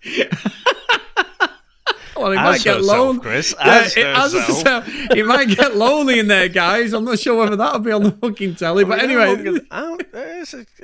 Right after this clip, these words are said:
Speaker 2: fair one. How long are they in for?
Speaker 1: Uh,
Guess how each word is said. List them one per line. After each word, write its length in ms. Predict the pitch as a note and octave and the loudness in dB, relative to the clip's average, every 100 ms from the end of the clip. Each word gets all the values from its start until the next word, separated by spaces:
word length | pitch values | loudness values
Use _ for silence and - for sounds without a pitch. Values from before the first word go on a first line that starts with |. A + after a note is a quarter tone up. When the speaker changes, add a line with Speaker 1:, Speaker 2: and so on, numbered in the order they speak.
| C4+ E3+ | -20 -20
Speaker 2:
fair 240 | A#3+ C4 | -18 -18
one. 140 | A#3+ - _ | -18 -20 _
How 260 | - C#4 D#4 | -18 -16 -14
long 240 | D4 C#4 | -16 -16
are 60 | A3 | -14
they 240 | F#3 F#3 | -12 -10
in 160 | G#3 G3+ | -10 -12
for? 360 | - B2 E2+ - _ _ _ _ _ _ _ | -14 -12 -12 -16 _ _ _ _ _ _ _
Speaker 1:
Uh, 100 | F#3 | -4